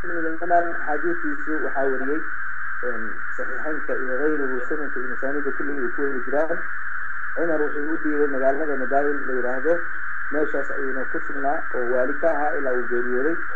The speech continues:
Marka Cusmaan la dilay kadib, afartan habeen unbuu ka dambeeyey. Mar kale Cusmaan iyo Xudayfa afartan maalmood unbaa u dhaxaysay, oo Xudayfa radiyallahu ta'ala anhu waa uu geeriyooday. Marka xadiidkan, oo xadiidka Xudayfa, wuxuu tilmaami doonaa isna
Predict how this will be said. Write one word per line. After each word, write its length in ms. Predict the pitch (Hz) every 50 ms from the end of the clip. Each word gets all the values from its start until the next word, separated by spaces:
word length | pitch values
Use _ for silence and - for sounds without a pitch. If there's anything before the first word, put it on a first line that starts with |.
| - -
Marka 240 | - 143 - - 110
Cusmaan 300 | 110 123 - - 139 131 127
la 60 | 120
dilay 240 | - - 120 120 -
kadib, 260 | - 165 160 175 170 175 - - - - -
afartan 500 | 170 - 160 143 - - 147 127 131 123
habeen 260 | 123 117 123 127 123 127
unbuu 260 | 127 123 - - 113 -
ka 120 | - 131
dambeeyey. 440 | - 113 101 - 101 101 101 98 - - - - -
Mar 120 | - 156 -
kale 200 | - 151 143 127
Cusmaan 360 | 120 - - 156 151 147 143
iyo 120 | 135 127 123
Xudayfa 340 | - - 131 123 - 143 139 -
afartan 340 | - - 151 - - 135 131
maalmood 340 | 127 127 135 143 143 - 135
unbaa 220 | - - 123 117
u 40 | - -
dhaxaysay, 400 | - - 123 120 - 165 170 170 - - - - - - - -
oo 180 | 127 123 123
Xudayfa 500 | 120 120 117 127 127 127 - 151 151 131
radiyallahu 520 | 131 135 123 123 123 127 135 139 139 127 117
ta'ala 360 | - 120 - 131 131 127 135 -
anhu 320 | 139 143 139 139 151 151 151 147 - - - - - -
waa 120 | 127 127
uu 160 | 123 123 120 107
geeriyooday. 400 | 101 107 104 104 104 - - 101 95 - - - - - -
Marka 140 | 135 127 131
xadiidkan, 560 | 139 151 - 196 185 - - 160 147 147 143 139 131 123
oo 120 | 127 123
xadiidka 420 | - - - - 113 - - 147 127
Xudayfa, 420 | 123 120 123 123 120 - 135 131 127 - - - - - - - - - -
wuxuu 160 | - 139 135
tilmaami 380 | - 156 135 156 165 175 175 170
doonaa 280 | 160 151 147 147 143 135
isna 280 | - 139 143 156 165